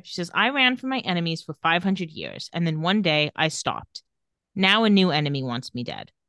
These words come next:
Sure, I could run from the travelers, but there's still one enemy that I can never escape. Time." Ain't that tea?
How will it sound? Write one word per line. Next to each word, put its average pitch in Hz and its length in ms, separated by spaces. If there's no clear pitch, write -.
Sure, 254 380
I 196 160
could 175 200
run 185 180
from 190 180
the 147 60
travelers, 127 520
but 160 140
there's 147 220
still 170 320
one 160 300
enemy 143 400
that 135 100
I 120 80
can 123 180
never 135 300
escape. - 520
Time." 110 360
Ain't 156 160
that 135 220
tea? 135 280